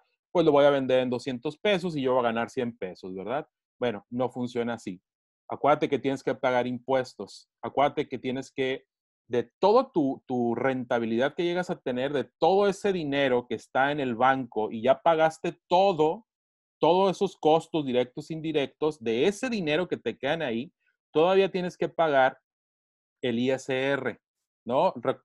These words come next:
considerando que ya pagamos iva, ya, este, las facturas que, que me,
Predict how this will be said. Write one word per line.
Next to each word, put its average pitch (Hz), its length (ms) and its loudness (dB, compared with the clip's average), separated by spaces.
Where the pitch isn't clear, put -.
considerando 143 640 0
que - 100 0
ya 147 160 2
pagamos 156 440 2
iva, 113 220 0
ya, 131 380 2
este, 101 440 -6
las 104 160 -4
facturas 147 500 0
que, 104 400 -4
que 101 140 -8
me, 95 420 -12